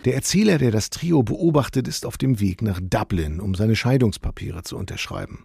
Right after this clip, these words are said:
Er stammt eigentlich aus Louisiana und hat seine irische Frau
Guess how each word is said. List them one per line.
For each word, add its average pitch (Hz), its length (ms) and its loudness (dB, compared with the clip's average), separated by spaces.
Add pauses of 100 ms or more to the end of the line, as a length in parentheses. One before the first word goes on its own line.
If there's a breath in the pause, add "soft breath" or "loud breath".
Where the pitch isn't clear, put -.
(120)
Er 123 120 0
stammt 156 360 2
eigentlich 165 640 0
aus 117 360 -4
Louisiana 131 800 4
und 135 340 0 (220 soft breath)
hat - 160 -8
seine 139 420 0
irische 123 460 0
Frau - 260 -8